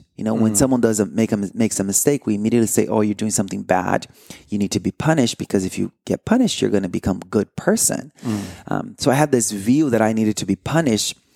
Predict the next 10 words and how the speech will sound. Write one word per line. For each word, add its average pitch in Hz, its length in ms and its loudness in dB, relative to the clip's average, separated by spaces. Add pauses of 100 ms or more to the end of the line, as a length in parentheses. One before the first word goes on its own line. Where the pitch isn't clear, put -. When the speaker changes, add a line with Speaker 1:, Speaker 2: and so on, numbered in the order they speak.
(140)
Speaker 1:
because 104 280 0
I'm, 98 180 2
I'm 101 200 -4
queer, 156 380 2
because 101 280 -2
I'm, 98 300 0
I'm 95 160 -4
gay. 95 500 0 (460)
So 113 340 0
I, 117 220 2